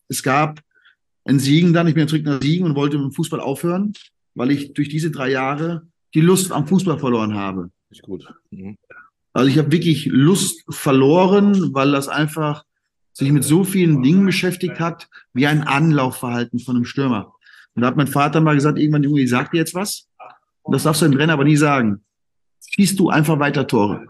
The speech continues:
Speaker 1: Und das Anlaufverhalten, hat er gesagt, das kommt wie viele Dinge im Leben später von ganz alleine. Wenn du die Mechanismen verstehst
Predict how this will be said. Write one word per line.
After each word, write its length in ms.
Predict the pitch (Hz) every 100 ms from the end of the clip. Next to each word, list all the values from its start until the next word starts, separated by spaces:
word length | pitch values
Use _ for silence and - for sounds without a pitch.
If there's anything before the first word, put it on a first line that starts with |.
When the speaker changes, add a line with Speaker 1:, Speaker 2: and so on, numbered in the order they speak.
| -
Speaker 1:
Und 1000 | - 160 175 165 160 - - - - 143
das 140 | 151 151
Anlaufverhalten, 720 | 185 214 214 202 196 202 196
hat 100 | 202
er 80 | 180
gesagt, 420 | 175 185 185 - - - _ _
das 140 | 151 151
kommt 260 | 220 214
wie 80 | 175
viele 280 | - 233 214
Dinge 300 | 220 220 202
im 100 | 190
Leben 240 | 202 196
später 380 | 185 - 202 202
von 160 | 196 190
ganz 220 | 214 208
alleine. 420 | 208 202 180 131
Wenn 180 | 180 214
du 220 | 240 240
die 140 | 175
Mechanismen 520 | 160 165 175 202 202 165
verstehst 580 | 151 180 214 254 -